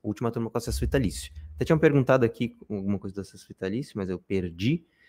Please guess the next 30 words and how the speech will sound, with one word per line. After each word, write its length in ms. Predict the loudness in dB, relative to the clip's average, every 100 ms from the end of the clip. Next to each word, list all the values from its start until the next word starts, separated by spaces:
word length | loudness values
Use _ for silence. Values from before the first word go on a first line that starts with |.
| _ _
Mas 120 | 2 4
o 40 |
acesso 220 | 4 2
vitalício 400 | 8 10 10 10
vai 100 | 6
ser, 260 | 8 6 6
é, 140 | 6
o 60 | 6
acesso 260 | 6 2 0
vitalício, 800 | 4 4 6 2 2 0 0 -6 2
hoje 160 | 6
a 40 | 6
gente 100 | 4
tem 100 | 2
acesso 200 | 2 -4
vitalício 380 | 2 4 4 4
às 100 | 8
aulas 200 | 8 8
gravadas, 560 | 4 4 6 6 4 0
né, 120 | -2
da 140 | -4 -4
plataforma. 680 | -4 -2 4 4 4 -2 _ _ -20 -20 _
Então 180 | -16 -16
vocês 220 | -8 -6
podem 420 | 6 8 8 6 -2
acessar 420 | -6 -4 6 8
lá 140 | 8 6
quando 200 | 4 2
vocês 160 | -2
quiserem. 460 | -2 2 4 2 -2